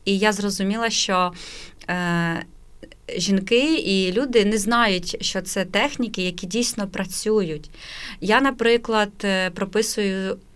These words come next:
щодня. Е, в мене є, е, щоденник вдячності. Я пишу вдячності за цей день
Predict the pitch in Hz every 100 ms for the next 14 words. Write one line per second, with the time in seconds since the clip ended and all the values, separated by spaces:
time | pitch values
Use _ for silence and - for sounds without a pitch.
0 | - - - - - - - - 202 175
1 | 165 165 240 - - - - - - 175
2 | 190 196 190 202 220 - 185 180 - 180
3 | 240 233 175 170 156 - 175 175 - 175
4 | 208 208 208 - 214 196 - 214 196 -
5 | 170 175 175 226 190 165 170 196